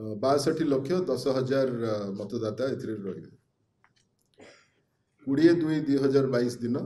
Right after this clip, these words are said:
ଅଣତିରିଶଟି, ଅ, ଜିଲ୍ଲାରେ ଭୋଟିଂ ହବ, ଅ, ତେଷଠିଟି ବ୍ଲକ, ଶହେ ଏକସ୍ତରୀଟି ଜିଲ୍ଲା ପରିଷଦ ଜୋନ୍,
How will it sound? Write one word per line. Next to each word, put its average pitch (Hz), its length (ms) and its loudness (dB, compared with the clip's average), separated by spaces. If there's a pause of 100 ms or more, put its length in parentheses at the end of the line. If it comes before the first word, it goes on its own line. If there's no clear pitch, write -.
(760)
ଅଣତିରିଶଟି, 143 960 0 (640)
ଅ, 107 220 -10
ଜିଲ୍ଲାରେ 123 460 -2
ଭୋଟିଂ 117 360 -2
ହବ, 113 140 -2 (1400)
ଅ, 101 80 -12 (400)
ତେଷଠିଟି 135 500 4
ବ୍ଲକ, 117 480 -2 (640)
ଶହେ 127 340 -2
ଏକସ୍ତରୀଟି 139 800 2
ଜିଲ୍ଲା 127 220 0
ପରିଷଦ 127 440 -2
ଜୋନ୍, 127 560 -6